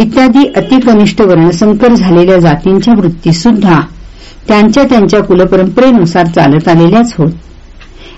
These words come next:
वेददर्शी ऋषींनी त्या त्या युगात साधारणतः मनुष्यांच्या स्वभावानुसार धर्माची व्यवस्था केली आहे. तोच धर्म त्यांच्यासाठी इहलोकात आणि परलोकात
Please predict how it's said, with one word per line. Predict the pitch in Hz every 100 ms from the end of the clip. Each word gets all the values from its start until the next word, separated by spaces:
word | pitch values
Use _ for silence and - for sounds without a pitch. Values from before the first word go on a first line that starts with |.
| 208
वेददर्शी | 254 285 247 247 - 247
ऋषींनी | 196 170 220 196 151 139 - - -
त्या | 214 220 277
त्या | 269
युगात | 208 165 180 180 -
साधारणतः | 202 175 180 220 240 220 160 143 - - -
मनुष्यांच्या | 208 233 277 269 247 208 220
स्वभावानुसार | - 175 147 180 180 190 - 226 156 165 - - 175
धर्माची | 214 214 220 240
व्यवस्था | 277 190 156 - 226
केली | 214 147 143
आहे. | 139 147 - 226 - - - - - - 285
तोच | 320 320
धर्म | 240 196 185 175 170 170 - -
त्यांच्यासाठी | 202 202 220 226 220 233 240
इहलोकात | 196 196 226 240 - 156 156 - - -
आणि | 226
परलोकात | 254 190 196 226 220 - 151